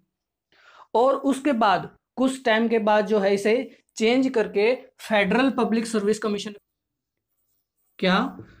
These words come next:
फेडरल प-, पब्लिक सर्विस कमीशन इसका नाम रख दिया था। और उसके बाद जो है हमारे इंडिपेंडेंस के बाद इसका नाम फिर से चेंज करके जो है यूपीएससी रखा गया, यानी इसका तीन बार नेम चेंज हुआ है।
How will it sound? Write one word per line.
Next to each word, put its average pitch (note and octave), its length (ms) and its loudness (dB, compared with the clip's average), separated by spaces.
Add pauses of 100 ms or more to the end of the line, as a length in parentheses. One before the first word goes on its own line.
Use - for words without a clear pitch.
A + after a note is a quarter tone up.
(100)
फेडरल G#3 460 0
प-, G#3+ 340 -2
पब्लिक G#3+ 300 -2
सर्विस G#3 280 -2
कमीशन G#3+ 500 -2 (220)
इसका A3 480 -2 (300)
नाम G3+ 400 0 (360)
रख G3 220 0
दिया F3+ 260 -4
था। E3 180 -10 (1300)
और A#3+ 180 2
उसके B3+ 280 -2
बाद B3 280 2
जो C4+ 140 0
है A#3+ 300 0 (380)
हमारे A3 280 2
इंडिपेंडेंस B3 600 2
के B3+ 60 -2
बाद A3 480 0 (260)
इसका B3+ 400 0
नाम B3 360 2
फिर B3+ 220 -2
से D4 160 0
चेंज B3 340 0
करके A3+ 400 -2
जो A3 140 -4
है G#3 320 0 (200)
यूपीएससी A#3 540 -2
रखा G#3 280 0
गया, F#3 160 0
यानी G#3 260 -2
इसका B3 380 -2 (280)
तीन A#3+ 240 2
बार A#3 180 2
नेम A#3 280 -2
चेंज A#3 280 -2
हुआ G3 240 0
है। A3 260 -4